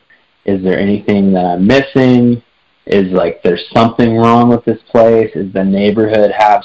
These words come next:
some sort of issues that I'm not aware of? Are the neighbors crazy? Have the tenants, you know, been just bad tenants? There's a lot of things that you think about, but in the end, you just kinda have to go for it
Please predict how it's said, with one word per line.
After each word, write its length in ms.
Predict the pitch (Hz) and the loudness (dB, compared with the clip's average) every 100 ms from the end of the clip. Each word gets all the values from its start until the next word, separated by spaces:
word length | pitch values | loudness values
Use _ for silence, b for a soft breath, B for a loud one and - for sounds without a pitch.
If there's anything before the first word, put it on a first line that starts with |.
| - | -2
some 180 | 110 101 | -4 -2
sort 240 | 110 104 | 0 0
of 60 | - | 0
issues 460 | 117 131 - 123 110 | -2 -4 0 0 2
that 120 | 107 | -2
I'm 160 | 104 101 | -2 -2
not 200 | 98 95 | -2 -2
aware 440 | 98 117 113 110 | 2 2 4 4
of? 200 | 107 107 | 4 2
Are 120 | 95 90 | -4 -14
the 100 | 95 | -12
neighbors 420 | 107 110 104 - - | -8 -8 -8 -12 -6
crazy? 720 | 127 127 123 117 120 120 117 - b b _ - | 0 2 2 2 2 2 0 -4 b b _ -4
Have 200 | 98 98 | -4 -2
the 100 | 95 | -8
tenants, 580 | - 120 117 117 104 _ | -4 -2 0 -2 -4 _
you 140 | - 107 | -8 -2
know, 240 | 101 101 | 0 0
been 280 | 104 98 92 | 0 0 -2
just 220 | 90 - _ _ - - | -6 -8 _ _ -20 -6
bad 320 | - - - - | -4 -4 -6 -6
tenants? 540 | - 135 131 127 123 - - - | 2 2 2 -4 -6 -14 -10 -2
There's 200 | 131 135 | 0 0
a 60 | |
lot 340 | 127 139 139 139 | 2 2 2 0
of 100 | - | -6
things 240 | 135 123 | -12 -10
that 80 | 120 | -12
you 160 | 104 110 | -12 -12
think 200 | 131 131 | -12 -8
about, 360 | 139 135 139 - | -4 -2 -4 -6
but 320 | 101 - - - | -8 -10 -14 -10
in 140 | 123 | -6
the 160 | 123 117 | -4 -4
end, 180 | 113 110 | -6 -6
you 100 | 104 | -8
just 120 | - | -6
kinda 180 | 113 104 | -6 -4
have 220 | 107 - | -6 -6
to 80 | 90 | -8
go 300 | 90 98 - | -4 -4 -2
for 180 | 110 113 | 2 2
it 200 | 117 | 0